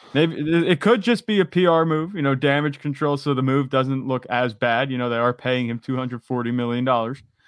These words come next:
on his contract, so that, that could be it. But I look at Aaron Rodgers, a healthy Aaron Rodgers at home versus, uh, banged up Russell Wilson on the road against a Chargers defense that still has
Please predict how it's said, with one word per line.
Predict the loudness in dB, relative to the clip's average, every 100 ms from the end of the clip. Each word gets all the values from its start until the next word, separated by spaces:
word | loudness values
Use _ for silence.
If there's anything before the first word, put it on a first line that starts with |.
| _
on | 0 0
his | 2
contract, | 0 0 -2 -6 -6
so | -2
that, | 0 0 -2
that | -2 -2
could | -2
be | 0 0
it. | 0 -2 _ _ -2
But | 2
I | 2
look | 2 2
at | 2
Aaron | 2 2
Rodgers, | 2 2 0 -2 -4
a | -2
healthy | 0 0 0
Aaron | 0 0 2
Rodgers | 0 -2 -6 -8 _ -2
at | -2
home | 0 -4 -6 _ _ _ _ _ -8
versus, | -6 -6 -8 -10 _ _ -2
uh, | 0 2
banged | 0 0 2
up | 2 2
Russell | -2 -2 -2
Wilson | -2 -2 -6 -8 -10 _
on | -2 0
the | 2
road | 2 0 -2 -8 _ -4
against | 0 0 -2 -10
a | -6
Chargers | 0 0 0 -2
defense | -4 -4 -4 -4
that | 0 0 0 _
still | -8 -2 -2
has | 0 0 0 -2